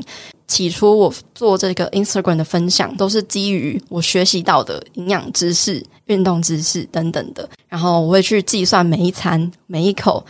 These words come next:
要吃多少的卡路里跟营养素。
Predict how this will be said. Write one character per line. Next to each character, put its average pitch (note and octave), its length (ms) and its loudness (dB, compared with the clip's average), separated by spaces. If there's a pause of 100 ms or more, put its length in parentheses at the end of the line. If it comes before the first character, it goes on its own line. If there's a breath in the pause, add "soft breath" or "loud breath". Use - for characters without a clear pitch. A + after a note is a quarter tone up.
(160 loud breath)
要 F#3+ 120 0
吃 - 160 0
多 F3 160 0
少 E3+ 140 0
的 D#3+ 100 2
卡 - 220 -4
路 F#3 200 4
里 D3+ 260 -8
跟 F3 340 0
营 F3 140 4
养 F#3 200 0
素。 F#3 300 0